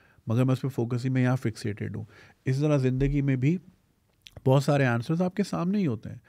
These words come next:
but आप इसी एक चीज़ पे इतना फिक्सेटेड होते हो, किसी नेगेटिव चीज़ पे ख़ास तौर पे, कि आप देख ही नहीं रहे होते, "यार, यहाँ से पॉजिटिव भी हो सकता है।" And then we suffer। So,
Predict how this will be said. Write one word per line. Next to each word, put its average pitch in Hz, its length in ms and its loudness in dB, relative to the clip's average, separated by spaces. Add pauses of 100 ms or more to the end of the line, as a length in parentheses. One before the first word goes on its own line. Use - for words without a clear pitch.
(440)
but 160 100 2
आप 185 160 2
इसी 160 480 -2
एक 160 200 8
चीज़ - 260 0
पे 165 120 2
इतना 143 260 4
फिक्सेटेड 117 540 2
होते - 240 -8
हो, 95 220 -12 (320)
किसी 135 220 0
नेगेटिव 135 380 2
चीज़ 113 260 -6
पे 107 100 -8
ख़ास - 340 -12
तौर - 220 -20
पे, 139 120 -8 (920)
कि - 60 -12
आप 139 180 -2
देख 127 300 2
ही 170 60 2
नहीं 160 140 4
रहे 156 80 2
होते, 147 160 0
"यार, 147 120 2
यहाँ 135 260 -2
से 135 180 -10
पॉजिटिव 123 380 -4
भी 127 120 -6
हो 101 140 -4
सकता - 300 -14
है।" - 180 -20 (880)
And 110 200 -4
then 107 160 -4
we - 100 -8
suffer। - 220 -10 (480)
So, 170 220 0